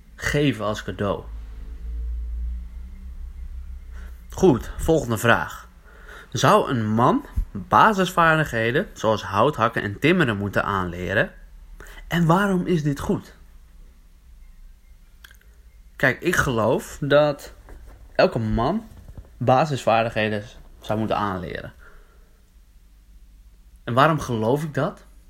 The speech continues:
Omdat de basisvaardigheden, zoals een kampvuur maken,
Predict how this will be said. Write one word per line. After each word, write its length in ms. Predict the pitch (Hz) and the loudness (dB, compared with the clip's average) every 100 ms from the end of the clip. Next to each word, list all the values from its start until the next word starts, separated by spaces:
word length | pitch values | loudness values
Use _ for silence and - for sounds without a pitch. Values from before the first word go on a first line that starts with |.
| - - - - | -20 -20 -20 -4
Omdat 460 | 139 156 143 - - - _ - - - - - - - - - - - - - - _ - - - | -2 2 0 -2 -12 -20 _ -20 -20 -20 -20 -20 -20 -20 -20 -20 -20 -20 -20 -20 -20 _ -20 -20 -6
de 140 | 117 | -2
basisvaardigheden, 1300 | 113 143 175 143 - 117 113 113 - 107 104 113 175 - - - - - - | 2 2 2 -2 -4 -2 -2 -4 -6 -6 -6 -6 -10 -14 -20 -20 -20 -20 -20
zoals 800 | - - 107 104 95 - - - - - - - - - - - - - - - | -10 -4 0 0 0 -6 -16 -18 -20 -20 -20 -20 -20 -20 -20 -20 -20 -20 -20 -6
een 120 | 120 | -4
kampvuur 500 | 117 120 113 120 107 | -2 -4 -2 0 0
maken, 560 | 98 95 95 - - | 0 -4 -6 -8 -12